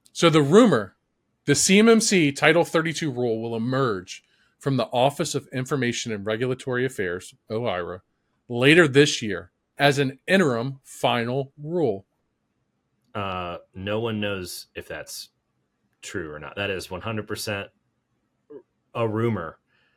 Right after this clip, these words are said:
Speaker 2: Like,
Speaker 1: Right.
Speaker 2: wh-, where, well, okay, so a couple things. Like we've said a million times, no one knows what the status of the rule will be when it's published. The, the, what status the rule receives when it is published means a lot,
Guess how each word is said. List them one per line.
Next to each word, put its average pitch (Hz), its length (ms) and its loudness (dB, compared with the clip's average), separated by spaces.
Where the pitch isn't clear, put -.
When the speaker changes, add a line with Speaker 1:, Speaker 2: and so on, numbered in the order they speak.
Speaker 2:
Like, 139 160 6
Speaker 1:
Right. 107 180 2
Speaker 2:
wh-, 135 240 0
where, 208 380 8
well, 156 180 -4
okay, 123 280 2
so 135 400 4
a - 80 -4
couple 175 220 6
things. 110 380 -2
Like 110 200 0
we've 156 140 0
said 170 180 8
a 160 40 4
million 165 320 4
times, 143 520 0
no 117 260 4
one 165 300 4
knows 131 420 2
what 117 180 0
the 120 80 -6
status 123 540 -2
of 117 80 -6
the 110 100 -2
rule 120 380 -2
will 117 160 0
be 98 460 -6
when 92 160 -8
it's 90 160 -10
published. - 560 -12
The, 98 180 -4
the, 104 100 -10
what 110 320 0
status 123 400 -2
the 120 100 -6
rule 120 320 -4
receives 110 420 -6
when 98 120 -8
it 95 80 -6
is 208 180 0
published 107 560 -4
means 113 280 -4
a 117 40 -2
lot, 143 460 -2